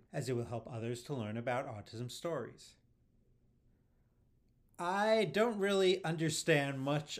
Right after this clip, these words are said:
about this world, so it's really important for me to ask questions. Otherwise, I am not going to understand so much, and life is going to be that much harder for me.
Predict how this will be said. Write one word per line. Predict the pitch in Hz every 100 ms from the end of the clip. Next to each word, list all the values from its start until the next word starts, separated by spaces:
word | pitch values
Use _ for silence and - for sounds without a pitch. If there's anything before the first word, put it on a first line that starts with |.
| -
about | 156 117 131 123 123 123 - 104
this | 123 120 -
world, | 110 107 110 127 120 - - -
so | 180 175 180
it's | 156 - - - -
really | 170 226 220 180
important | 151 - 160 160 151 139 127
for | - 131
me | 120 135 131 123
to | 120 - 123 117 113 123
ask | 117 117 -
questions. | 123 113 - - 127 123 - - - -
Otherwise, | 180 208 180 143 147 143 -
I | 151 147
am | 143 135 135
not | 151 156
going | 151 147 143
to | 127 139
understand | 131 123 123 - 139 131 139
so | 143 156 151
much, | 143 139 - 147 - - - - -
and | 156 147 135
life | 160 160
is | 147 113
going | 139 139 135
to | 123 143
be | 113 127 127 127 123
that | 127 135
much | 127 120 -
harder | 131 117 107
for | - 120
me. | - -